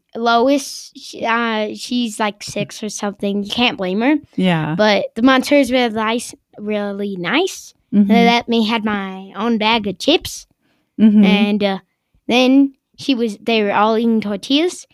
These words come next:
Speaker 1: and she put her hand in mine
Speaker 2: <laughs> Oh,
Speaker 1: and
Speaker 2: no.
Speaker 1: gluten it.
Speaker 2: And that was the end of chips for you.
Speaker 1: Yep.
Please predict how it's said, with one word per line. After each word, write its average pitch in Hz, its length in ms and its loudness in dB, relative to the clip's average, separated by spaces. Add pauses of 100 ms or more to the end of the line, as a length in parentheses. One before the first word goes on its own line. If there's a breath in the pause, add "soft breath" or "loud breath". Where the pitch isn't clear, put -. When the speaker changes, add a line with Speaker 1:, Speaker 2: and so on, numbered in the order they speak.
(180)
Speaker 1:
and 175 180 -6
she 202 220 -12
put 254 200 -2
her 302 120 2
hand 240 320 2
in 196 100 -4
mine 190 280 -6 (140)
Speaker 2:
<laughs> - 140 -8
Oh, 226 260 2
Speaker 1:
and 196 200 0
Speaker 2:
no. 214 40 -4 (140)
Speaker 1:
gluten 185 320 -4
it. 202 180 -8 (480 loud breath)
Speaker 2:
And 175 140 -4
that 190 140 0
was 196 120 -2
the 196 120 -2
end 196 200 0
of 185 280 0
chips - 280 -6
for - 120 -6
you. 175 360 0 (120)
Speaker 1:
Yep. - 280 -2